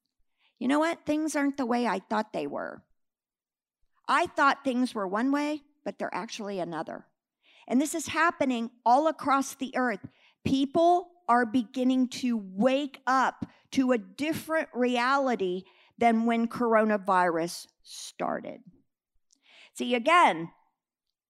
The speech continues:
the world is saying coronavirus, but the Lord is saying, "I'm bringing you home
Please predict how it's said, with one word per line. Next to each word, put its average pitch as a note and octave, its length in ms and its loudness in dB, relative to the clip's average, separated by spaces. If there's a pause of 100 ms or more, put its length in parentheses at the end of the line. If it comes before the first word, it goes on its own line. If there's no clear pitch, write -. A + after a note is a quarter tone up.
(580)
the A3 80 10
world D#4+ 460 6
is D#4 100 4
saying C4 360 2
coronavirus, G#3+ 1000 0 (540)
but A3+ 240 8
the A3+ 160 6
Lord C#4 720 6
is A#3+ 160 2
saying, G#3 720 0 (140)
"I'm A3+ 260 6
bringing A3 460 -2
you F3+ 280 -6 (220)
home F#3+ 760 2